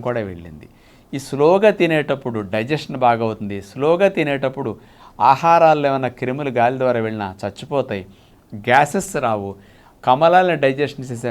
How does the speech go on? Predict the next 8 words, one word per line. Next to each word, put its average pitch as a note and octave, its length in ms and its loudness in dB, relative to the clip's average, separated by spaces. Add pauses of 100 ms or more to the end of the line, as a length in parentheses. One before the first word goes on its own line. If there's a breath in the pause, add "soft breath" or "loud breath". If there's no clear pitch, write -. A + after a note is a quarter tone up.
(120)
మెకానిజం D#3+ 560 0
పొట్టా B2 240 -2 (140)
ప్రేగుల్లో A2 440 -4 (200)
రెడీగా C3+ 580 -2
స్లోగా A#2 300 -2
వెళ్ళేసరికి A2+ 500 -6
ఉండి C3+ 180 -6 (420 loud breath)
ప్రాపర్గా D3+ 640 2